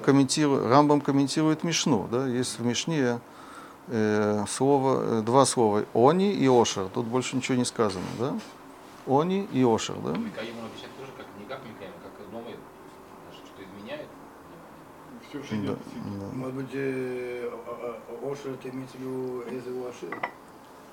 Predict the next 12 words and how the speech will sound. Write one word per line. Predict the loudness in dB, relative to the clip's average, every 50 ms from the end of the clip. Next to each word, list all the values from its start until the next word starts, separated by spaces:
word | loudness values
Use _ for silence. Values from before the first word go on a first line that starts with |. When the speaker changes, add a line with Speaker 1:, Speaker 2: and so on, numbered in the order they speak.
| -20 -20 -20 -20 -20 -12 -8
Speaker 3:
Это | -6 -6 -6 -6 -10 -10 -10 -8 -6 -6
же | -4 -2 -2
в | -2 -2 -2 -2 -2 -2 -2 -2 -2
той | 0 0 0
же | 0 -2 -4
Мишне | -4 -6 -6 -6
говорится. | -4 -4 -4 -6 -6 -8 -8 -10 -12 -12 -14 -12 -10
Speaker 2:
Под | -8 -8 -8
Бумелах | -8 -8 -8 -8 -8 -8 -10
Тухань | -12 -12 -10 -8 -8 -8 -10
называется. | -10 -10 -12 -12 -12 -10 -8 -6
Speaker 4:
Да. | -6 -6 -6